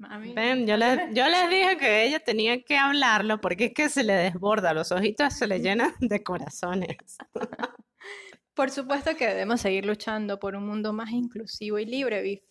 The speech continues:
Speaker 1: pero con este gesto de, de toda esta gente, esta comunidad que apoyó en ese momento,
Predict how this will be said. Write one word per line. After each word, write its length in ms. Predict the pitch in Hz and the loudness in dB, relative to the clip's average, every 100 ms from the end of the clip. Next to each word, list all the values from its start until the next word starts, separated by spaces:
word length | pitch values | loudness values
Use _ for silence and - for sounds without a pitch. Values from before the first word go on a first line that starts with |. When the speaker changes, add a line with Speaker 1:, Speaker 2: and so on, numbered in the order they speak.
| - | -6
Speaker 1:
pero 200 | 220 214 | -4 -2
con 200 | 214 208 | -2 -2
este 300 | 214 214 269 | -4 -4 -8
gesto 640 | 254 262 262 _ 208 220 226 | -4 -4 -4 _ -6 -6 -10
de, 240 | 208 196 190 | -12 -10 -10
de 160 | 214 202 | -10 -10
toda 340 | 196 247 294 | -4 -2 0
esta 280 | 311 - 302 | -2 -6 -8
gente, 380 | 277 277 262 247 | -4 -4 -4 -8
esta 220 | 233 269 | -10 -10
comunidad 640 | 262 214 190 185 196 214 220 | -8 -8 -10 -10 -8 -8 -8
que 80 | |
apoyó 440 | 233 233 190 190 202 | -10 -10 -12 -8 -8
en 100 | 220 | -8
ese 180 | 226 240 | -8 -8
momento, 500 | 202 196 208 214 | -8 -8 -10 -10